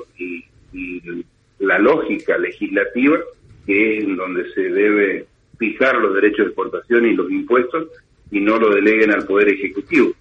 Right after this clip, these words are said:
porque sinceramente es incongruente que un día nos pidan que liquidemos y al otro día estén pensando en aumentar las retenciones para, eh, complicarnos la vida.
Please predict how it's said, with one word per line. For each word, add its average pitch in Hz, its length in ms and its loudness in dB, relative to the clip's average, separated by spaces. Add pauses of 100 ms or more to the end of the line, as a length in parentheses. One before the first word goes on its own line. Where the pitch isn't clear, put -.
(280)
porque 90 680 -2 (100)
sinceramente 110 840 0 (600)
es 107 100 0
incongruente 117 840 2
que 110 120 -2
un 113 120 0
día 120 200 2
nos 113 240 -2
pidan 151 360 4
que 107 100 0
liquidemos 117 640 2
y 107 60 4
al 104 120 4
otro 107 240 2
día 113 220 6 (120)
estén 98 320 0
pensando 101 460 0
en 95 60 -4
aumentar 98 360 -2
las 101 360 -2
retenciones 104 600 -2
para, 92 200 -4 (480)
eh, 87 320 -2
complicarnos 92 640 -4
la 90 100 -2
vida. 123 260 0